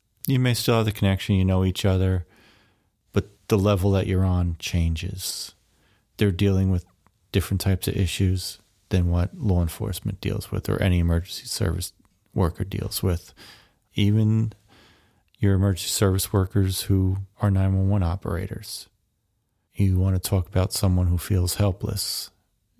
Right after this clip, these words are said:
get a phone call with someone saying, There's someone in my house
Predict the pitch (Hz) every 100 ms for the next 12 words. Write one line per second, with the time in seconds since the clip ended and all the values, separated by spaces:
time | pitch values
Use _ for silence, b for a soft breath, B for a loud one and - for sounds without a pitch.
0 | 156 101 101 95 - 90 87 - 85 82
1 | 85 _ - 101 - 92 90 87 - 87
2 | 87 85 95 - 98 92 90 90 90 82
3 | 85 85 82 - -